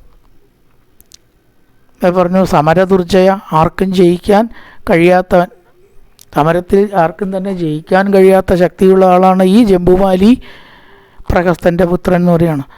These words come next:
ധനുശക്ര ധനുപ്രക്യം മഹദ്രുചിര സായകം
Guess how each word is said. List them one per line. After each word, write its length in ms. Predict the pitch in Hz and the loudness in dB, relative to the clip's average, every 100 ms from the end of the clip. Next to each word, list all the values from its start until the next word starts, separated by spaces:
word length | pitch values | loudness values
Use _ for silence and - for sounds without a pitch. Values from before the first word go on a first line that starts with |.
| - - - | -20 -20 -4
ധനുശക്ര 680 | 214 196 190 - 190 - 190 196 - | -2 0 -4 -4 -4 -2 -2 -2 -2
ധനുപ്രക്യം 800 | 202 196 202 - 196 190 - 190 220 - | -2 0 -2 -2 -4 -4 -2 -2 -2 -6
മഹദ്രുചിര 1300 | 208 160 185 208 - _ _ - 196 175 170 185 190 190 - | -2 0 0 -2 -10 _ _ -8 0 0 2 2 2 0 -6
സായകം 600 | 180 190 180 165 180 160 | -2 0 2 2 2 0